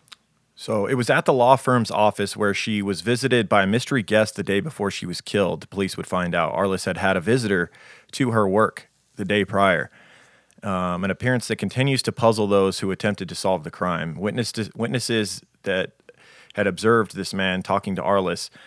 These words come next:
described him as a man in his early twenties who was five-foot-ten, wore jeans, a plaid shirt, and had blonde curly hair of normal length. Coworkers reported that Perry seemed upset by the visitor, who they thought was her husband. However, they would find out later,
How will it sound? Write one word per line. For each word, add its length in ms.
described 460
him 200
as 140
a 40
man 220
in 80
his 140
early 200
twenties 460
who 100
was 140
five-foot-ten, 880
wore 220
jeans, 460
a 40
plaid 300
shirt, 320
and 120
had 200
blonde 300
curly 320
hair 260
of 80
normal 320
length. 340
Coworkers 500
reported 360
that 140
Perry 240
seemed 260
upset 380
by 100
the 80
visitor, 420
who 160
they 120
thought 300
was 120
her 100
husband. 460
However, 360
they 140
would 160
find 240
out 160
later, 360